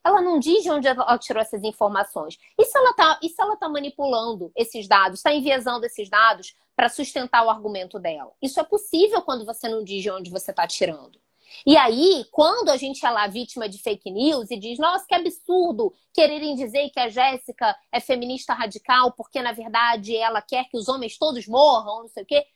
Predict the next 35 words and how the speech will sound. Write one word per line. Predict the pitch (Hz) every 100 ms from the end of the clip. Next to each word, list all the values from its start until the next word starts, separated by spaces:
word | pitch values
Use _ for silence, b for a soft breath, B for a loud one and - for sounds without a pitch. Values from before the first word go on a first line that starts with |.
| _ _ _
Aí, | 339
quando | - 508
a | 403
gente | 294 -
cria | 240 233
essas | 233 208
fake | 214 214
news, | 269 320
a | 294
gente | 302
fala | - 277
assim, | 269 233
"Nossa, | 220 294 -
que |
absurdo, | 277 254 - - 269 302 285 240
de | 277
onde | 302
tiraram | - 285 294 269
isso? | 254 302 294
O |
feminismo | 262 262 277 294
radical | 277 - 277
não |
tem | 277
nada | 262 311
a | 294
ver | 285
com | -
isso." | 269 294 _ _ _ _ _ _ _ _
Mas | - 208 208
a | 226
raiz | 247 220 196 240
é |
a | 247
mesma. | 269 285 349 277 269